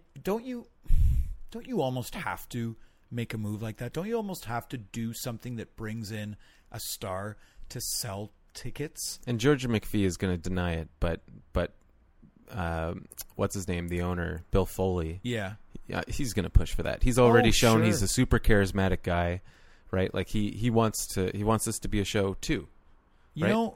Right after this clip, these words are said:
Speaker 2: And
Speaker 1: you
Speaker 2: they,
Speaker 1: know
Speaker 2: and, and they're set up to be competitive right away. So it's
Speaker 1: Yeah.
Speaker 2: not like their best player is gonna be thirty-eight years old.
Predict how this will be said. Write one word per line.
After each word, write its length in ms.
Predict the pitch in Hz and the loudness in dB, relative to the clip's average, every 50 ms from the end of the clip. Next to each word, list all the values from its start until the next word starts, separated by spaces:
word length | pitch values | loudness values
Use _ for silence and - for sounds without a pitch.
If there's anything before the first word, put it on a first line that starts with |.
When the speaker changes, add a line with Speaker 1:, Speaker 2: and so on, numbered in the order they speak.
| - | -2
Speaker 2:
And 80 | - 117 127 | 0 4 6
Speaker 1:
you 80 | 135 147 | 6 6
Speaker 2:
they, 60 | 151 | 6
Speaker 1:
know 60 | 139 | 4
Speaker 2:
and, 140 | 139 139 139 | 2 0 0
and 140 | 127 135 135 | 0 0 0
they're 120 | 127 123 | 0 0
set 260 | 120 - - 160 156 | -2 -2 -2 2 4
up 180 | 160 156 151 - | 4 4 4 2
to 80 | - 117 | -2 -2
be 120 | 104 - | -2 -2
competitive 580 | - 107 98 - - 117 131 151 151 120 92 85 | -4 -6 -6 -4 -2 -2 0 0 0 -2 -4 -4
right 160 | 85 80 - | -4 -6 -4
away. 220 | 82 80 78 78 78 | -6 -6 -6 -6 -4
So 200 | - - 110 107 | -2 0 0 0
it's 120 | 123 113 104 | 0 0 0
Speaker 1:
Yeah. 60 | 139 | -2
Speaker 2:
not 120 | 151 - - | -2 0 0
like 280 | 117 107 104 - - - - - - - - _ _ - | -2 -2 -2 -4 -10 -20 -20 -20 -20 -20 -20 _ _ -4
their 100 | 107 101 | -4 -2
best 320 | 82 - 104 101 - - | 0 0 0 0 -2 -2
player 260 | - - 104 113 107 98 | -2 0 2 2 2 2
is 140 | 92 85 - | 0 -2 -4
gonna 200 | - 98 95 90 | -4 -4 -4 -4
be 180 | 80 90 87 | -4 -4 -4
thirty-eight 480 | - - 104 95 92 90 87 87 85 - | -2 0 0 0 0 0 -2 -4 -4 -6
years 220 | - - - - | -8 -10 -8 -6
old. 320 | 95 82 - - - - | -6 -6 -6 -8 -14 -20